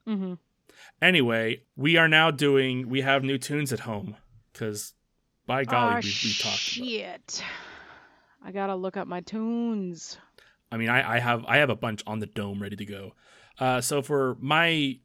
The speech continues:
Speaker 2: We Have New Tunes at Home this week, I'm going to be recommending,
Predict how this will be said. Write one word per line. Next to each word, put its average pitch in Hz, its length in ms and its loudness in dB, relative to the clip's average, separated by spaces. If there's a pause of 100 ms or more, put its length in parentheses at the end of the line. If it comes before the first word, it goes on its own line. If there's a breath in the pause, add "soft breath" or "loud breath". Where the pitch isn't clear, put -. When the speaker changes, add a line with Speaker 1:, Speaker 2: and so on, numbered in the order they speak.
(160)
Speaker 2:
We 135 180 -2
Have 123 200 2
New 120 160 0
Tunes 110 300 -4
at 107 160 -6
Home 107 400 -6 (120)
this 110 360 -6
week, 107 360 -6
I'm 127 220 0
going 139 220 0
to 127 100 -12
be 135 140 0
recommending, 113 880 -2